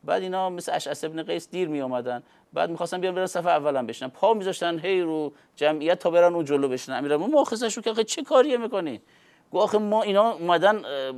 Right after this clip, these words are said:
پر کردن، نمیذارن.» مثلاً اون اشراف و سیدا بیان جلو.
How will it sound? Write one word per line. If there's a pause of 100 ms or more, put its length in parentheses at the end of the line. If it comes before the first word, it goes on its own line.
(220)
پر
کردن،
نمیذارن.»
مثلاً (480)
اون (340)
اشراف
و
سیدا
بیان
جلو.